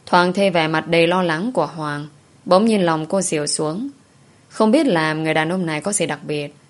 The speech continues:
mà vừa mới khi nãy cô còn đầy tâm trạng. Ấy thế mà giờ đây đã vơi bớt đi đôi phần. Ánh mắt trìu mến cô dành cho Hoàng, giọng nói nhẹ nhàng cất lên.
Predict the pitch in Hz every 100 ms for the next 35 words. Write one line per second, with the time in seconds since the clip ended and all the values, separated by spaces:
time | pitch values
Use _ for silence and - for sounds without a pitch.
0 | _ _ _ 165 160 160 160 165 160 175
1 | 185 180 170 185 247 - _ _ 214 208
2 | 170 160 160 156 185 185 - 156 143 143
3 | - _ _ _ - 175 196 185 165 156
4 | 160 160 170 170 - _ _ - 180 190
5 | 196 180 220 262 190 180 175 175 170 143
6 | 135 143 _ _ _ _ _ - _ _
7 | _ _ _ - 175 196 254 277 185 165
8 | 160 160 214 233 185 170 151 202 180 170
9 | 147 143 151 _ _ _ - 180 180 226
10 | 170 151 156 151 147 262 226 165 165